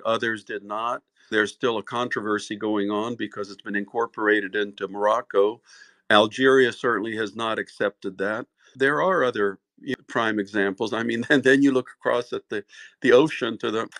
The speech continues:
to the greatest example, which is the one China policy that everybody looks at, but Taiwan acts like an independent country. And we'll see how the Taiwanese elections come out to see where the history of that will go, you know, will go forward.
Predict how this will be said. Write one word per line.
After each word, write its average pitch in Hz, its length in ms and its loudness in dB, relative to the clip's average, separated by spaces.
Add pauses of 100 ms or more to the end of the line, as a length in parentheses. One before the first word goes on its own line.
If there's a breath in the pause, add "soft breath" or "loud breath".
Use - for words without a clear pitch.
to 123 100 -2
the 113 100 -4
greatest 139 480 0
example, 104 600 -4
which 113 180 -8
is 104 120 -14
the 123 80 2
one 131 120 4
China 131 400 -2
policy 113 580 -6
that 104 140 -2
everybody 107 500 -2
looks 107 360 -6
at, 104 320 -2
but 104 80 0
Taiwan 110 680 -2 (400 soft breath)
acts 120 360 4
like 113 260 0
an 110 100 -4
independent 113 640 -6
country. 127 600 -2 (540)
And 107 240 0
we'll 120 140 0
see 123 220 -6
how 117 200 -2
the 110 120 -10
Taiwanese 113 640 -6
elections 107 500 -4
come 98 180 -6
out 101 220 -4
to - 80 -10
see 110 240 -4
where 107 200 0
the 101 120 -2
history 110 460 -2
of 101 80 -2
that 104 260 2
will 95 160 -2
go, 98 240 -2
you 110 220 -8
know, 98 100 0
will 101 160 -4
go 104 180 2
forward. 110 520 2